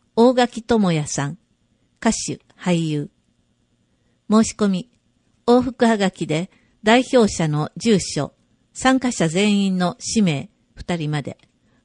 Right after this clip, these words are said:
を下記へ、または下記ホームページから。二月二十一日締め切り、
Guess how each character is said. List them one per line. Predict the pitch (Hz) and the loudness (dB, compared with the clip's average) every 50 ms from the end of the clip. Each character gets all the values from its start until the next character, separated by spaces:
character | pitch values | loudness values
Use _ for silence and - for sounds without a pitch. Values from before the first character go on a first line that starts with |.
| _ | _
を | 196 190 175 - | -2 -2 -2 -2
下 | - - 240 226 | -4 -4 -4 -4
記 | - - - 156 | -4 -4 -6 -6
へ、 | 123 - - _ _ _ _ _ _ _ _ _ _ _ _ _ | -6 -8 -8 _ _ _ _ _ _ _ _ _ _ _ _ _
ま | - 214 220 | -2 -2 0
た | 220 240 233 208 | 0 0 0 0
は | 175 170 170 - - _ _ _ - | 0 -2 -4 -6 -10 _ _ _ -4
下 | 269 262 | -4 -4
記 | - - - 165 - | -4 -4 -6 -8 -8
ホ | 151 - 220 226 | -4 -2 2 2
ー | 220 | 4
ム | 214 214 202 | 4 2 0
ペ | - 208 180 | 0 0 -2
ー | 143 | -2
ジ | 147 143 | -4 -6
か | - 147 135 | -8 -8 -8
ら。 | 139 - - _ _ _ _ _ _ _ _ _ _ _ _ _ _ _ _ _ _ _ _ _ _ _ _ _ _ _ _ _ _ | -8 -10 -12 _ _ _ _ _ _ _ _ _ _ _ _ _ _ _ _ _ _ _ _ _ _ _ _ _ _ _ _ _ _
二 | 208 226 240 | 2 4 4
月 | 254 247 254 - 247 | 4 2 0 -2 0
二 | 240 247 254 226 | 0 2 2 2
十 | 214 185 165 | 2 0 0
一 | 156 156 - - 170 | 0 -2 -4 -4 -2
日 | 165 160 - - - 156 151 - - | -2 -2 -4 -4 -6 -8 -8 -8 -10
締 | - - - 175 | -8 -6 -2 0
め | 170 165 | 0 -2
切 | - - - 151 143 | -2 -4 -6 -6 -4
り、 | 143 143 | -6 -8